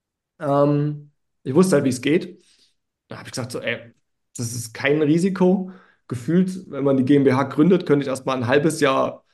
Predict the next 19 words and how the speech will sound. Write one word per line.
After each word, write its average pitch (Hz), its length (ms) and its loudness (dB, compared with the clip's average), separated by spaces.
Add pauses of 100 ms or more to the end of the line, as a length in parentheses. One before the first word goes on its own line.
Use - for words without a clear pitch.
(680)
theoretisch 143 600 4
<laughs> - 0 -
sozusagen 143 600 -2
keinen 143 220 -2
Umsatz 185 400 -2
machen, 170 260 -2
was 131 140 -2
halt 135 100 -2
nicht 165 120 0
passieren 151 280 6
wird, 202 140 4
weil, 131 360 -2 (160)
ne, 175 880 -2
aber, 147 500 4
also 151 140 4
das 147 80 4
ist 147 120 2
halt 170 160 4
so, 156 400 6